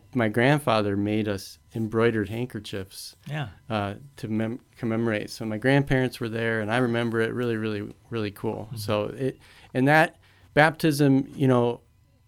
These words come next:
Speaker 1: th-, it's been the hardest migration theologically for me,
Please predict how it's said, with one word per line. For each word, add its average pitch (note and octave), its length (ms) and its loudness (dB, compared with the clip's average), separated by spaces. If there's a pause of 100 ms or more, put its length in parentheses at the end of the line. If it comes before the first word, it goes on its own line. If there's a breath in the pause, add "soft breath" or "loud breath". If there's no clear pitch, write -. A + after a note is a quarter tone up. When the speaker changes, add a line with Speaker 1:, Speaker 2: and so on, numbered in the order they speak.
(140)
Speaker 1:
th-, C#3+ 180 -2
it's C#3+ 160 -2
been D3+ 520 4
the D3 320 4
hardest D3+ 600 2
migration A#2+ 600 0
theologically G#2+ 680 -4
for G2 180 -12
me, - 320 -14